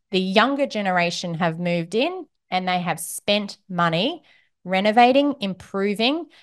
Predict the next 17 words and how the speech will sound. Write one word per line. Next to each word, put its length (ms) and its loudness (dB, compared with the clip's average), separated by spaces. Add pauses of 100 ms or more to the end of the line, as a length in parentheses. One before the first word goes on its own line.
and 220 -4
updating 720 2
a 80 0
lot 200 4
of 60 2
those 220 2
character 400 0
Queenslander 640 -2
homes. 380 0
And 100 4
of 120 -2
course, 380 0
some 180 0
of 120 0
these 180 -2
locations 840 0
that 220 4